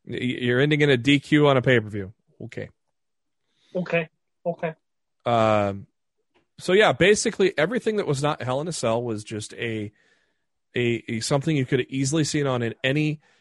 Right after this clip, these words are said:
Speaker 1: given episode of Monday Night Raw. Uh, except M-, Miz and Otis ended <laughs> in a way that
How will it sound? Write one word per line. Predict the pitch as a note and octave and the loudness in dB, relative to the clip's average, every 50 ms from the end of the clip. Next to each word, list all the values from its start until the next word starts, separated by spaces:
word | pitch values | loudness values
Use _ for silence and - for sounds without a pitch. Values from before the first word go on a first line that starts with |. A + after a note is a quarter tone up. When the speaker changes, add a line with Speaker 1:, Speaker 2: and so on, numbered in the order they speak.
| _ _ _ _ - B2+ | _ _ _ _ -8 0
Speaker 1:
given | A#2+ B2+ C3 C3+ B2 | 2 4 4 4 4
episode | A#2+ A#2+ - - C#3 B2 | 2 0 0 0 0 0
of | A#2 A2 | 2 2
Monday | G#2+ A2 A#2 | 2 2 2
Night | B2+ C#3 - | 0 0 0
Raw. | - A2+ G2+ G#2 A2 B2 - _ _ _ _ _ _ _ _ _ _ _ _ _ _ _ _ _ _ _ _ _ _ _ _ - | 0 2 2 2 0 -2 -8 _ _ _ _ _ _ _ _ _ _ _ _ _ _ _ _ _ _ _ _ _ _ _ _ 0
Uh, | A#2+ A2 A2 A2 G#2+ G#2+ G#2+ G#2 G#2 G#2 G#2 G2+ - - _ _ _ _ _ _ | 2 4 4 4 4 4 4 2 0 0 -2 -4 -8 -12 _ _ _ _ _ _
except | C#3 C3+ - - G3 G3+ - - - - - - | -2 0 4 6 6 6 6 4 -2 -18 -10 -2
M-, | D#3 D#3+ F3 F#3+ G3+ - | 2 4 4 4 4 2
Miz | D#3+ F#3 G#3 G3+ G#3+ | 4 2 4 4 4
and | G3 F#3 | 2 4
Otis | G3 F#3+ G3 F#3 - - - - - _ _ - | 4 4 4 2 2 -2 -6 -10 -12 _ _ -2
ended | D#3 D#3+ F3 F3 E3+ E3 D#3 - - _ _ | 0 2 4 4 4 2 0 -2 -4 _ _
<laughs> | _ _ _ | _ _ _
in | - D#3+ D#3+ | -2 0 0
a | C#3+ | 2
way | D3 D#3 E3+ D#3+ E3+ D#3 - _ _ _ _ _ _ | 4 4 4 4 4 2 -2 _ _ _ _ _ _
that | - C#3+ C3+ | 0 0 0